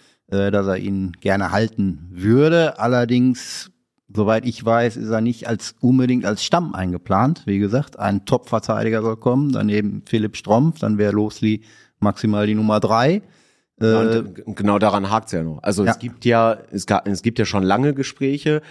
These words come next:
Speaker 2: und es ist eben noch nicht vom Tisch, dass er halt bleibt,
Speaker 1: Ja.
Speaker 2: aber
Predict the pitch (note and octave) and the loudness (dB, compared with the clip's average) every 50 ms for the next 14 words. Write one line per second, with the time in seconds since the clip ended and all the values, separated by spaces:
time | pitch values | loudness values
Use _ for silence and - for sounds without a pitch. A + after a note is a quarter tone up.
0 | - - _ - G#2+ A2 G#2+ G#2 A#2 A#2+ A2 - A2+ G#2+ A2 G#2+ G#2 F#2 - A#2 | -20 -20 _ -2 0 0 0 2 0 0 -2 -2 -2 -2 -2 -2 -2 -4 -2 0
1 | A#2 C#3+ E3 - - - - - C3 A2+ - - C#3+ C#3 - - - A#2 G#2+ A#2 | 0 0 0 0 -4 -10 -10 -6 -6 -6 -4 -2 -4 -4 -4 -4 -6 -6 -4 -2
2 | A2 G#2 G#2 F#2+ E2 A#2 C3+ C3 A2 A#2+ C3 - - _ - - G#2+ G#2+ A2+ B2 | -2 -2 -2 -2 -2 0 0 2 0 0 -2 -4 -8 _ -2 0 0 2 2 2
3 | C#3 D3 C#3+ | 0 -2 -2